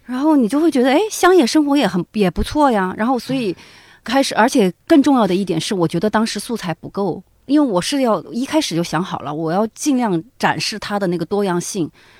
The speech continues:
Speaker 1: 那每个年龄层我都想选，对吧？然后你看十二个人，我在书里面写的都是不同年龄段的。
Speaker 2: 是，九十岁的、六十多的、五十多的、四十多的，再到
Speaker 1: 是。
Speaker 2: 十七岁的。
Speaker 1: 对，
Speaker 2: 嗯。
Speaker 1: 然后当时我觉得样本不够，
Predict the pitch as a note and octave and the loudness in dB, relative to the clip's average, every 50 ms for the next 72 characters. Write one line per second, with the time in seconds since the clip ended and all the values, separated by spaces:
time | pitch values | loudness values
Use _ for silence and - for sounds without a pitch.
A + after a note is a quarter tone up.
0 | _ _ A#3+ A#3+ G#3+ F#3 E3 E3+ C#3+ - G#3 G#3+ F#3+ E3 F3 F#3 F#3+ - - E3 | _ _ -2 0 0 0 0 -2 -2 0 0 0 0 0 0 0 -2 -2 -4 -6
1 | D3+ - F3+ - - F3+ G3+ - - - - - C3 E3 - _ _ - - F3+ | -6 -4 -6 -4 -4 -4 -4 -4 -6 -8 -8 -10 -12 -16 -18 _ _ -8 -4 -2
2 | F3+ D#3 C#3+ D#3+ E3 F#3+ G3 G#3+ G3 F3 E3 G#3+ G3 - - B3+ A#3 G#3+ F#3 E3 | -2 -2 -2 -4 -4 -4 -4 -2 -2 -2 -2 -4 -4 -2 0 0 2 2 2 0
3 | D3 D3 C#3+ D3+ D#3+ D#3+ D3+ D3 - - - _ - G3+ F#3+ - - G#3 F3+ E3+ | -2 -4 -4 -6 -6 -6 -6 -8 -8 -12 -14 _ -6 -6 -6 -4 -4 -2 0 0
4 | F3+ - - - - - E3 F#3+ G3+ - A#3+ - - - - F3 E3+ F3 D#3 C#3+ | -2 -2 -6 -8 -8 -8 -8 -8 -8 -8 -8 -10 -10 -8 -6 -4 -4 -2 -2 -2
5 | D#3+ E3+ F3+ A3+ G#3+ F#3 D#3 - - - C3 - - - B2+ A#2 A#2 - C3 A#2+ | -2 -2 -2 -2 -2 -2 -4 -4 -6 -10 -12 -8 -6 -4 -2 0 0 0 0 0
6 | - D3+ D3+ C3 A#2+ A#2 B2 C#3+ D3+ C3 - C3 B2+ A#2+ C#3 C3+ C3+ C3+ B2+ B2 | 2 2 2 2 2 2 2 0 0 0 0 -2 -2 0 0 0 0 0 0 -2
7 | A#2 A2 G#2+ A2 - B2 A#2+ C3 C3 C3 B2+ A#2 A#2 - - A#2+ A#2 A2+ G#2+ B2 | -2 -4 -6 -6 -6 -4 -2 0 0 0 0 -2 -2 -4 -6 -4 -4 -4 -2 -2
8 | B2 A#2 A2+ A2 B2 A#2+ A#2+ A#2+ A2+ - - A#2 A#2 - - C3+ B2+ - C#3 A#2+ | -2 -2 -2 -2 -2 -2 -2 -2 -2 -4 -4 -6 -6 -4 -4 -4 -2 -2 -2 -2
9 | G#2 - - - - F#3 F3 D#3+ D#3 B2 A#2+ A#2 A3 G#3 G3+ A3 G#3 - A3 A#3+ | -4 -6 -8 -8 -6 -6 -4 -4 -4 -4 -4 -2 -2 -2 0 0 0 0 0 -2
10 | A3+ - A3+ F#3 D#3 - F3+ G3+ A#3 A3+ G#3 - D#3 D3 - - D#3 - A3 G3+ | -2 -2 -4 -4 -2 -2 -2 0 0 0 0 -2 -4 -4 -4 -6 -8 -4 -4 -4
11 | F3 C#3+ - | -4 -4 -6